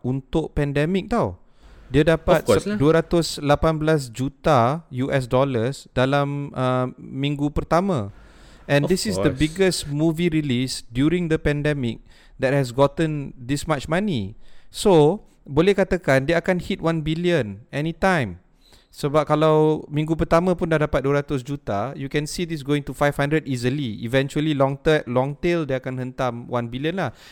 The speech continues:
Speaker 1: Which is
Speaker 2: That,
Speaker 1: typical for
Speaker 2: that's
Speaker 1: most
Speaker 2: the trajectory lah.
Speaker 1: Ah, but that is typical of most M C U movies.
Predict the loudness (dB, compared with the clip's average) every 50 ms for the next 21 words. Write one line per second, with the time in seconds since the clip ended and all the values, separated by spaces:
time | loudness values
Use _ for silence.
0 | -4 0 0 0 2 0 -2 -4 -2 -2 0 0 0 -2 -2 0 0 0 0 2
1 | 2 2 2 4 4 4 6 4 4 2 -2 -4 -2 0 0 0 0 0 -2 -4
2 | -4 -10 -12 -10 -8 -8 -6 -2 0 0 0 0 0 -2 -2 -2 -2 -2 -2 -2
3 | -4 -8 -6 -8 -6 -4 -6 -4 -2 0 0 2 2 0 -2 -2 -2 -2 0 0
4 | 0 0 -2 -4 -4 -4 -4 -4 -6 -6 -4 -2 -2 -2 -2 -4 -6 -6 -4 -6
5 | -6 -6 -8 -10 -16